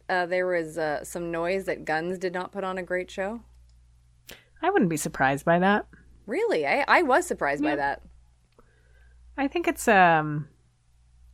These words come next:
Speaker 2: yeah. I
Speaker 1: 'Cause
Speaker 2: think that their reputation is so, uh,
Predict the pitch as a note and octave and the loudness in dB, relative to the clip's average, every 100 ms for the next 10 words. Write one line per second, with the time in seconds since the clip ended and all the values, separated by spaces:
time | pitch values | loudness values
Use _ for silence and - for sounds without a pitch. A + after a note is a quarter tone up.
0 | - - - - - - C4 C#4+ A#3 E3 | -20 -20 -20 -20 -14 -6 -2 0 0 -2
1 | - - _ _ F#4+ A#4+ - E4 D#4 - | -8 -20 _ _ -20 -20 -20 -20 -20 -20
2 | _ _ - _ - A3+ A#3+ A3 F#3 - | _ _ -20 _ -2 2 4 4 2 2
3 | - - - F#3+ G3 G3+ G3+ G3+ F#3 F3+ | -10 -14 -4 2 6 6 4 2 2 0
4 | F#3 D#3 D3 - D#3+ D3+ D3 C#3+ C3+ C3+ | 0 0 -2 0 2 4 2 0 0 0
5 | C3+ | -4